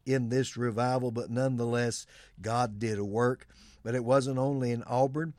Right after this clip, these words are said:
Other places in America that I'm getting news that,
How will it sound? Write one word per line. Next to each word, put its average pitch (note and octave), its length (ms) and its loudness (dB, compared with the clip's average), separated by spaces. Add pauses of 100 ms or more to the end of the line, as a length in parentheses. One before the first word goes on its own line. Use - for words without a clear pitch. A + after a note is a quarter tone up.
(300)
Other C3+ 320 4
places C3+ 800 -2 (340)
in B2+ 180 2
America C3 800 2 (360)
that A#2+ 260 0
I'm A2+ 200 0
getting B2 420 0
news C3+ 640 0
that, G#2+ 280 -4